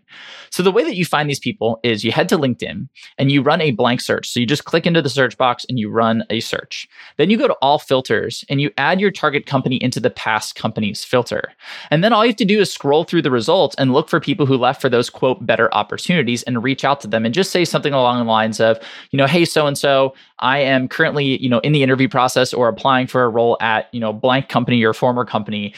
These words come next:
And I saw that you left, uh, to get a job at, you know, this other place. Congrats on that move. If you're up for it, I'd love to just ask you a couple of questions about the culture at your former company,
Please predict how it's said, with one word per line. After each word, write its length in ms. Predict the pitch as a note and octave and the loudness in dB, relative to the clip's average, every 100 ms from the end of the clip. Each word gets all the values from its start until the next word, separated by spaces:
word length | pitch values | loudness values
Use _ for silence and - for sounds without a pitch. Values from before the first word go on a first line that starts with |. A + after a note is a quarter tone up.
| - - | -20 -6
And 140 | B2 B2+ | -2 0
I 60 | |
saw 240 | B2+ D#3 D#3+ | 0 0 0
that 140 | C#3 | 0
you 120 | C3+ | -2
left, 360 | A#2+ B2+ - - | 0 -2 -2 -8
uh, 380 | C3 A#2+ A2 G#2+ | -2 0 2 0
to 180 | - C3 | -2 -2
get 160 | C#3 B2+ | 0 0
a 40 | |
job 320 | A#2+ A#2+ A2+ | 0 2 2
at, 180 | A2 - | 0 -2
you 60 | A2+ | -6
know, 80 | G#2+ | -8
this 160 | - - | -4 0
other 180 | D3 | 0
place. 420 | C#3+ C3+ A#2+ A2 - _ - | 0 0 0 -2 -10 _ -4
Congrats 420 | C#3 C#3 D3 - | 0 0 0 0
on 100 | C#3+ | 0
that 200 | B2 B2 | 0 0
move. 340 | A#2+ A#2 A2 - - - - | 2 2 0 -8 -20 -8 -2
If 140 | E3 | 0
you're 140 | F#3+ | 2
up 160 | D3 D3 | 0 0
for 100 | D#3 | 0
it, 60 | C3+ | 0
I'd 100 | B2+ | 2
love 160 | C3+ | 0
to 80 | E3+ | 0
just 160 | D3+ C3 | 0 0
ask 300 | A2+ B2 C3+ | 0 0 -2
you 60 | |
a 40 | A#2+ | 0
couple 280 | - C3+ | 0 0
of 80 | B2+ | 0
questions 380 | - B2+ C#3 A#2+ | 0 -2 -2 -2
about 220 | A2+ A2+ | 0 -2
the 60 | - | -2
culture 460 | - F#3 - C3+ - | -2 -2 0 0 0
at 200 | A#2 - | -2 0
your 320 | A#2 A2 A2 | 2 2 0
former 320 | - B2+ A2 | -2 -2 -2
company, 500 | - G3+ G3 B2 A2+ | -2 0 2 0 0